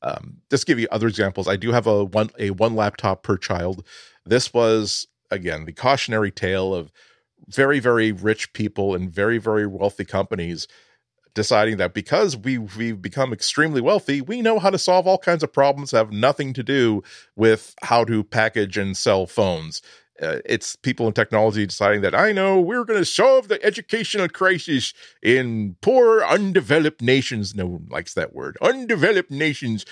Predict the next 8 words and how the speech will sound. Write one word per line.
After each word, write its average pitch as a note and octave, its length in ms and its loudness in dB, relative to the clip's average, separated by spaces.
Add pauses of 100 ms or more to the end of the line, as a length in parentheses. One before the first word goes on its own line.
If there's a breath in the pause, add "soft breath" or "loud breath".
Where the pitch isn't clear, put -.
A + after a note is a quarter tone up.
(200 loud breath)
by F3+ 320 4 (260 loud breath)
building D4 400 2
and A3+ 120 -2
designing F#3+ 640 2
a D3+ 100 4
laptop F3+ 800 2 (200 soft breath)
that's F3 220 -4
so D#4+ 320 2